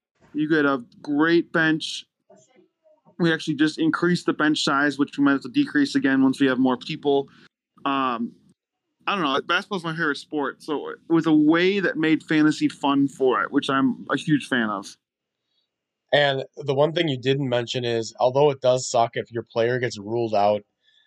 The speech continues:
Speaker 2: the nice thing about this platform is you are allowed, once they are ruled out, the game unopens.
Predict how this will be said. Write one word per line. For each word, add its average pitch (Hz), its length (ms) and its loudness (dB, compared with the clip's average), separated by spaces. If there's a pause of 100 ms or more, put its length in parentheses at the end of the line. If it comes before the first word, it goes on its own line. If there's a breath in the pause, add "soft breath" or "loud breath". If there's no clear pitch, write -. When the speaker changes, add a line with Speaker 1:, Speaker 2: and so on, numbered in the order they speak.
(180)
Speaker 2:
the - 80 -8
nice 120 240 -2
thing 143 160 -2
about 120 420 0
this 131 240 -6
platform 117 760 -2
is 110 500 -4 (460)
you 131 520 -2
are 127 260 4
allowed, 110 760 2 (180)
once 131 440 -2
they 127 280 0
are 110 200 2
ruled 123 480 -2
out, 120 240 0 (500)
the 131 120 -2
game 139 400 0 (100)
unopens. 117 1080 -4